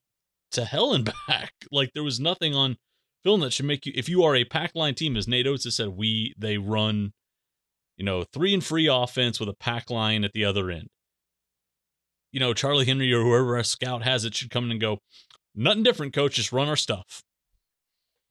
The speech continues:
That's all we're gonna do. And let's figure out how they're gonna maybe try and gum us up offensively, but defensively, just take what we do off the shelf, keep it stock. Here's some actions we might wanna try and limit."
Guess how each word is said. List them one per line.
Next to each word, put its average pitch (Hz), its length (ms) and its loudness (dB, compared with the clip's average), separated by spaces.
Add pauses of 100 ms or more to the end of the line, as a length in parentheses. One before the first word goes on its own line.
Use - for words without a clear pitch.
(200)
That's - 120 -12
all 143 120 2
we're 160 80 -4
gonna 170 160 0
do. 110 160 0 (640)
And 113 240 0
let's 120 160 -2
figure 143 240 0
out 131 180 0
how 127 180 0
they're 127 140 0
gonna 123 200 0
maybe 120 260 0
try 117 280 -2
and 110 380 0 (720)
gum 127 200 2
us 120 120 0
up 117 180 0
offensively, 104 580 -2
but 98 260 -4
defensively, 202 540 0 (580)
just - 140 -6
take 135 200 0
what 135 100 -4
we 131 60 -4
do 123 240 2
off 117 180 0
the - 60 -12
shelf, 147 300 -2
keep 110 180 -6
it - 100 -12
stock. 113 360 -4 (880)
Here's 135 180 0
some 113 120 -2
actions 110 420 0
we 104 80 -2
might 104 220 0
wanna 101 140 -4
try 101 200 -2
and 98 140 -2
limit." 160 240 0